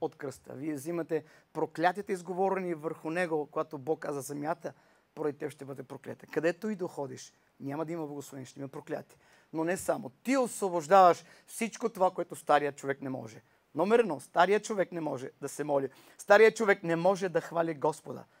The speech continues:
Някъде да сте видяли в Библията Адам да хвали Бога? Стария човек не може да се поклани на Бога. Някъде да сте го видяли това да го направи? Стария човек не може да прощава. Когато Бог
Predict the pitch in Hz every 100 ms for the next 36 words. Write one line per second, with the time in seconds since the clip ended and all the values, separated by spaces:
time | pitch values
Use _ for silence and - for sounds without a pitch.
0 | - 147 160 180 165 175 165 175 165 180
1 | 180 170 156 165 165 165 170 180 208 185
2 | _ _ _ _ _ _ _ - 208 226
3 | 226 214 208 220 180 190 170 185 220 233
4 | 226 160 143 160 170 175 170 165 170 180
5 | 185 175 185 185 214 214 _ _ _ _
6 | _ _ _ _ _ _ - 254 269 294
7 | 302 254 - 185 208 196 208 202 185 240
8 | 262 131 _ _ _ _ _ _ _ _
9 | _ _ _ _ _ _ _ _ _ _
10 | - 170 214 254 262 185 151 247 233 -